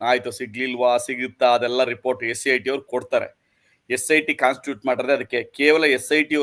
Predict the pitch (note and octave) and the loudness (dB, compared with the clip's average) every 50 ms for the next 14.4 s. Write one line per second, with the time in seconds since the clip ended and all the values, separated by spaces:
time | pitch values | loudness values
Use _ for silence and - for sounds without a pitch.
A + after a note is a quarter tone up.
0 | C#3 C3 D3+ D#3+ D#3 C#3+ C#3 C#3 C#3 D3 E3 C4+ D4+ D4+ - _ _ _ _ _ | 0 2 2 2 2 0 -2 -2 0 0 0 0 0 -2 -6 _ _ _ _ _
1 | - A2+ C3 C#3+ E3 F3+ F3+ G3 - - F3 D#3+ E3 D#3+ - D#3+ D#3 D#3+ D#3+ C#3+ | -6 -4 -2 -2 -2 0 -2 -2 -2 0 2 2 4 4 2 0 -2 -2 -4 -2
2 | D3 D#3 D3 D3 D3+ C#3+ C#3 C3 C3+ D3+ D#3+ D3+ D3 D#3 E3+ F3+ - _ _ _ | -2 -2 0 0 2 2 2 4 4 4 4 6 4 4 2 0 -4 _ _ _
3 | _ _ _ - - B2+ C3 C3 B2+ B2+ B2+ - - D3 C#3 D#3 G3 G3 F#3 F3 | _ _ _ -4 0 2 4 4 4 2 0 -2 -4 -4 -2 0 2 6 8 6
4 | C#3+ - - - G#3+ A3 G3+ F#3 F#3 F#3 E3+ - - E3 F3+ F3+ F3+ G3 B3 C4 | 6 6 2 -6 0 4 4 4 4 2 -2 -4 -4 -2 2 2 4 4 2 0
5 | G3+ F#3 F#3 A3 A3 E3+ F3 E3 - F#3+ F#3+ F#3 F#3 - E3+ D#3+ D3+ - E3 D#3 | 0 2 4 4 4 4 2 2 4 2 2 2 0 -2 -2 0 2 2 2 2
6 | D#3 D#3 D3+ F#3+ B3+ - D4 - - _ _ _ _ _ - D#3 E3 G3 A#3 A3 | 2 2 4 4 4 4 4 2 -4 _ _ _ _ _ -2 0 0 0 0 -2
7 | - - F3 E3+ E3+ E3+ E3+ A3+ C#4+ D4 - - - _ _ _ _ - D3+ F#3 | 0 0 2 4 6 6 6 8 6 6 4 0 -12 _ _ _ _ -2 0 2
8 | G3 G3 F3 D3 - - _ _ _ - F3+ F#3+ F#3+ E3+ D3+ D#3 F#3+ A#3+ A#3+ - | 2 2 0 -2 -4 -10 _ _ _ 2 2 4 4 4 4 4 4 4 4 0
9 | - - A3 G#3 F#3+ F#3 F#3 F#3 F#3 F3+ E3+ D#3 F3 G3+ G3 G3+ F#3 E3 G3 A#3 | -2 -2 -2 0 2 4 4 4 4 4 2 2 2 4 6 6 6 6 4 0
10 | A#3 - F#3 G#3 A3 - A3+ G3+ G3 F3 D3+ A2+ - - _ _ _ _ _ _ | -2 -4 -6 -4 2 6 6 8 8 6 4 2 -2 -8 _ _ _ _ _ _
11 | _ _ _ _ _ - - C#3 E3 A3+ - - G#3+ G3+ - - C4+ A#3 G3 - | _ _ _ _ _ -6 -4 -4 -4 -2 0 2 2 2 2 4 4 4 4 2
12 | - _ _ _ _ _ _ _ _ _ - - B2+ B2+ - - A3 A#3 C4 A#3+ | -2 _ _ _ _ _ _ _ _ _ -8 -6 -6 -6 0 4 4 4 4 4
13 | C4 B3 B3+ B3 B3 G#3 - - A#3 - - A3 - G#3 G3+ G3+ G3+ F#3+ F#3 D3 | 4 2 2 2 2 -2 -2 -2 -2 0 0 -2 0 0 0 0 0 -2 0 0
14 | D3 C#3+ E3 G#3+ C4+ C#4 - - | -2 0 2 2 0 0 -4 -8